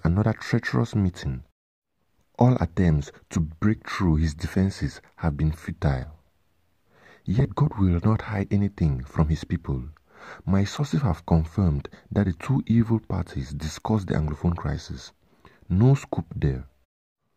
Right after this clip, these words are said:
What was treacherously outstanding is their agreement to work towards an internal settlement of the matter, going through eight steps leading to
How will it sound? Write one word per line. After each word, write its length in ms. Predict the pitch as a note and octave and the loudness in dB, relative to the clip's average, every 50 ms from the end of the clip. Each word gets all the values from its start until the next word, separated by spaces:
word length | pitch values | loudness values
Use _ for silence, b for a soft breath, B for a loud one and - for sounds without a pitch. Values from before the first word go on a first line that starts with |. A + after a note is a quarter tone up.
| _ _ _ _ _ _ _ _ _ _ _ _ - | _ _ _ _ _ _ _ _ _ _ _ _ -6
What 300 | - F#2+ C#3+ F#3 - - | 0 2 2 2 4 2
was 180 | G#2+ F#2+ - - | 0 0 0 -2
treacherously 600 | - B2+ A#2 - - C3+ C3 C3 - - - - - | 0 0 0 0 0 0 0 0 0 0 0 0 0
outstanding 800 | - D#2+ E2 - - - G#2+ G#2+ G#2 F#2+ D#2+ C#2+ C#2+ B1+ B1+ - B B B B B B | 0 -2 -2 -4 -4 -2 0 0 0 0 -2 -2 -4 -6 -8 -10 B B B B B B
is 160 | F#2 E2+ D#2+ | -2 -2 0
their 200 | D#2+ F#2 F#2+ - | 2 2 2 2
agreement 540 | - F2+ D#2+ - A#2+ A#2 G#2 F2+ D2+ D2 - | 2 -2 -2 0 0 2 2 2 0 0 -2
to 100 | - - | -2 -2
work 260 | F2 F2+ G#2 - - - | 0 0 0 -2 -4 -6
towards 320 | - - G#2 G#2 G2+ - E2+ | -6 -2 -2 -2 0 0 0
an 100 | E2 D#2+ | 0 2
internal 400 | E2+ E2 E2 - G#2+ G#2 A2 A2+ | 2 0 0 0 0 0 0 -2
settlement 520 | A2 - - E2+ - - F2+ D2 C#2 C2 - - | -2 -2 -6 -6 -4 -2 0 0 0 -2 -2 -4
of 100 | D2 D2 | -4 -2
the 80 | D#2 D#2 | -2 -2
matter, 480 | D#2+ E2+ E2 D#2+ - D2 C2 B1 - - _ B B B B B B B B B | -2 -2 -4 -4 -6 -8 -8 -10 -10 -16 _ B B B B B B B B B
going 260 | F2 G2+ A2+ A#2 A#2+ | 4 4 6 4 4
through 280 | - - B2+ A#2 - - - | 0 0 0 -2 0 2 0
eight 160 | A#2+ B2+ - | 0 0 -2
steps 480 | - - - - E2 D#2+ - - - - b b b b | -6 -4 0 0 0 0 -2 -10 -18 -20 b b b b
leading 300 | E2+ F2 G2+ F#2+ G#2+ A2+ | 2 4 4 4 4 2
to 120 | - - | 0 0